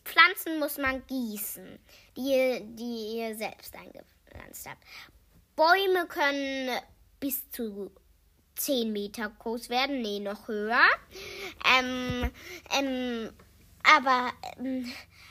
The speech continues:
die Pflanzen, die ihr nicht eingepflanzt habt, müsst ihr nicht, ähm, ähm, gießen. Und ich hab noch was ganz Wichtiges. Gif-, es gibt giftige Pflanzen, so wie...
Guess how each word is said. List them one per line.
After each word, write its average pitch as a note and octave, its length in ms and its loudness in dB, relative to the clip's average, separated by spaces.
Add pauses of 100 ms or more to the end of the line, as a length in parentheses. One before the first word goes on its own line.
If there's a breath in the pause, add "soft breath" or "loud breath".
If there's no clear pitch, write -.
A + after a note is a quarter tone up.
(220 loud breath)
die C#4 100 -2
Pflanzen, B3+ 500 0
die A3 60 -6
ihr G#3 160 -4
nicht G#3+ 240 -6
eingepflanzt D4+ 720 0
habt, - 220 4
müsst C4+ 380 -2
ihr A#3 120 -2
nicht, A3 680 -6
ähm, C#4+ 500 -2 (560 loud breath)
ähm, C#4+ 260 -4
gießen. F#4+ 420 0
Und B4 380 4 (100)
ich A4+ 140 6
hab G#4 80 8
noch G#4+ 200 6
was G4+ 180 4
ganz B4+ 480 6
Wichtiges. - 800 -6 (500 loud breath)
Gif-, A4 400 4
es - 240 -2
gibt - 380 -4
giftige F#4+ 580 0
Pflanzen, G3+ 680 -10
so D#4 280 -2
wie... D4+ 500 -2